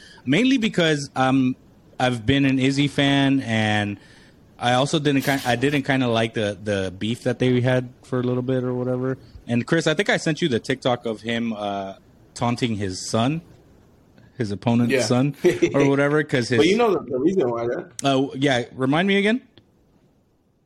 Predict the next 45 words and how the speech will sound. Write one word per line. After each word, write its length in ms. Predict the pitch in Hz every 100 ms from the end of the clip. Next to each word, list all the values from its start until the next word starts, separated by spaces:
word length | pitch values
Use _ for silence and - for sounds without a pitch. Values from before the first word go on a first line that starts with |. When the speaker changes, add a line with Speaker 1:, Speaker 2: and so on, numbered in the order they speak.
| _
Speaker 2:
It 100 | 139
wasn't 300 | 175 190 226
it, 100 | 208
like, 160 | 170 139
whenever 360 | 139 156 180
they 100 | 170
were 220 | 165 156
not 400 | 131 135 143 -
pro, 220 | - 139 135
uh, 340 | 127 123 101
pro 240 | - 151 151
fighters 560 | - 127 135 135 123
yet 140 | 135 123
or 80 |
something 340 | 123 139 135 127
like 200 | 127 123
that, 300 | 123 120 -
Speaker 1:
Mm-hmm. 360 | 123 113 113 -
Speaker 2:
and 280 | 123 123 120
then, 280 | 117 113 117
uh, 340 | 110 107 95 - _ _ _ -
uh, 260 | 123 120
the, 240 | 113 113 107
the 160 | 110
son 300 | 120 147 139
taunted 440 | 123 135 135 135 117
Izzy 320 | 135 147 120
'cause 160 | 117 113
he 100 | 110
got 200 | 120 107
knocked. 400 | 123 120 - _
Speaker 1:
Yeah, 260 | 127 120 95 - _ -
so 140 | 139
he 120 | 139
did 80 | 135
Speaker 2:
And 160 | 170 160
Speaker 1:
the 100 | 123
Speaker 2:
so 160 | -
this 240 | 139 143 139
Speaker 1:
sleeping 160 | 127
Speaker 2:
time 100 | 117
Speaker 1:
taunt 200 | 123 107
Speaker 2:
he 80 | 104
Speaker 1:
on 160 | 104 101
him, 320 | 101 95